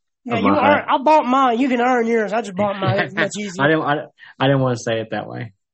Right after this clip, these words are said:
Speaker 1: No, I bought my, actually, they were actually gifts, so I can't even say I bought 'em. So how does that sound?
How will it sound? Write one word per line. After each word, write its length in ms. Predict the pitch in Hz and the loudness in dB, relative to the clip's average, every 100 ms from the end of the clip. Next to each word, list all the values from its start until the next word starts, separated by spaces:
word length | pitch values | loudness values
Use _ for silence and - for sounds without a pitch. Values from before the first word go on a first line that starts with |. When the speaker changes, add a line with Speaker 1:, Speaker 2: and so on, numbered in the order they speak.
| _ | _
Speaker 1:
No, 100 | 247 | -2
I 280 | 254 196 233 262 | -2 0 0 2
bought 200 | 285 269 | 2 0
my, 140 | 254 247 - - | -2 -6 -10 -4
actually, 600 | 269 320 269 262 226 247 | 0 2 2 0 -2 -4
they 80 | 247 | 0
were 100 | 262 | 0
actually 280 | 277 254 254 | 0 -2 -4
gifts, 460 | 190 277 220 - - _ _ | 0 0 0 -6 -14 _ _
so 100 | - | -4
I 80 | 277 | -2
can't 140 | 285 | 2
even 100 | 269 | 0
say 120 | 233 247 | 2 0
I 120 | 247 | 2
bought 320 | 240 254 277 | 4 4 2
'em. 200 | 180 151 _ _ - | 0 -8 _ _ -10
So 80 | 220 | -4
how 120 | 254 | -4
does 100 | 233 | -2
that 180 | 269 220 | -4 -4
sound? 320 | 208 196 | -4 -4